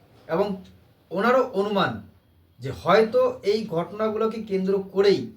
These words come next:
কেউ বা কারা হয়তো তার উপর ক্ষিপ্ত হয়ে আছেন, যার ফলে এই ঘটনা ঘটতে পারে।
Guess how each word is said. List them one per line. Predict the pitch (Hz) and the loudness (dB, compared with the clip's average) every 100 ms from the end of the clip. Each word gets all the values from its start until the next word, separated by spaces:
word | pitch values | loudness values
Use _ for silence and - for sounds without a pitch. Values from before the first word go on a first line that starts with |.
| - | 0
কেউ | 202 233 240 | 2 4 2
বা | 214 | -2
কারা | 202 170 185 | -2 0 2
হয়তো | 190 214 208 196 | 2 2 2 -2
তার | 196 175 | -4 -4
উপর | 175 180 | -4 -8
ক্ষিপ্ত | - 135 - | -10 -12 -6
হয়ে | 180 190 175 | -2 0 -2
আছেন, | 165 180 - _ _ _ _ _ _ - | -4 -10 -12 _ _ _ _ _ _ -8
যার | 123 170 175 | 0 0 0
ফলে | 233 240 | 0 2
এই | 202 | 2
ঘটনা | 165 165 180 | -2 -4 -4
ঘটতে | 135 127 - | -6 -8 -8
পারে। | - 107 | -10 -10